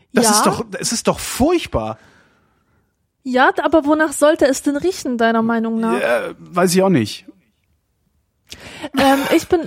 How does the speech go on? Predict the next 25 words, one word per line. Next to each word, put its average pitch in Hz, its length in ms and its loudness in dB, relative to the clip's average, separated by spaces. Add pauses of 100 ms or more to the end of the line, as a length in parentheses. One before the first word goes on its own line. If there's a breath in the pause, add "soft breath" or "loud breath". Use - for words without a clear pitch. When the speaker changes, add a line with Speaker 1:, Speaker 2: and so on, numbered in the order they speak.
Speaker 2:
ich 311 160 2
benutze 339 380 2
ja 302 100 6
als - 240 -2
Seife 302 300 2
Flüssigseife 285 880 0
mit 269 160 0 (160)
dem, 233 460 0
äh, 226 380 2 (340)
Standardduft, 254 1400 0
weil 240 140 4
es 240 100 2
einfach 240 260 0
das 226 260 -2
billigste 247 420 0
ist - 200 0
im 226 80 -2
Laden, 226 460 2
ähm, 226 300 2 (280)
Honigmilch 262 840 2
oder 240 160 4
Milchhonig 262 720 2
Speaker 1:
Mhm. - 60 2
Speaker 2:
oder 262 180 4
so. 277 260 2